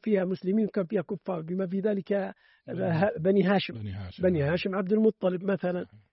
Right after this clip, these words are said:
Speaker 1: بني هاشم عقيل أسلم متأخر، أخو سيدنا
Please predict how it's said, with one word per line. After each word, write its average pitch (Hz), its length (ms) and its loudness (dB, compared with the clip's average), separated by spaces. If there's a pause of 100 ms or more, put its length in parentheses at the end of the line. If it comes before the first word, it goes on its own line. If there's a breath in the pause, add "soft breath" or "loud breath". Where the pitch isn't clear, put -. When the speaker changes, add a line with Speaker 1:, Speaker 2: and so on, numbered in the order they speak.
Speaker 1:
بني 170 280 2
هاشم 190 260 2
عقيل 196 380 0
أسلم 180 320 -2
متأخر، 185 680 -2
أخو 175 180 -4
سيدنا 175 560 0